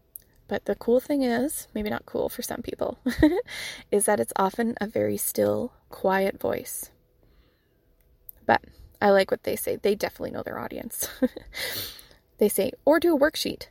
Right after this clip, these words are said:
Sometimes that's easier." <laughs> So in their book, they actually have a worksheet on the next page that explores it a little bit, where it looks at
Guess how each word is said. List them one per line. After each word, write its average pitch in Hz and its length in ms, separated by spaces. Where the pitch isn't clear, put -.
Sometimes 196 540
that's 190 240
easier." - 380
<laughs> 247 120
So 233 120
in 240 100
their 247 120
book, 185 200
they 180 120
actually 202 340
have 196 160
a - 60
worksheet - 360
on - 80
the - 60
next - 220
page - 300
that - 120
explores - 480
it - 60
a 202 40
little - 180
bit, - 260
where 208 160
it 202 100
looks 220 220
at 208 240